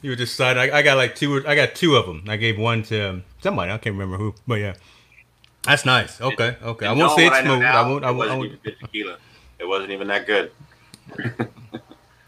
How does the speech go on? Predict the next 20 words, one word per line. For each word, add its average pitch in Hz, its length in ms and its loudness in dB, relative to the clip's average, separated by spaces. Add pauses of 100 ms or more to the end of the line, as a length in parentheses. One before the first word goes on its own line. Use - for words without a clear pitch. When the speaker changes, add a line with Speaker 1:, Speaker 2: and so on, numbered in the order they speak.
Speaker 1:
Now, 123 180 2
now 131 180 4
that 123 220 2
you're, 120 200 2
uh, 107 300 4
educated, 110 680 0 (120)
right, 101 280 -2
in, 110 160 -6
in 107 160 -6
the 104 60 -6
Speaker 2:
That's - 120 -4
Speaker 1:
proper, 110 300 4
Speaker 2:
it. 101 240 4
Now 101 240 6
that - 20 0
my 92 180 -4
Speaker 1:
uh, 87 40 -16
Speaker 2:
palate 107 400 2
Speaker 1:
in 110 80 -6
Speaker 2:
is 101 80 -8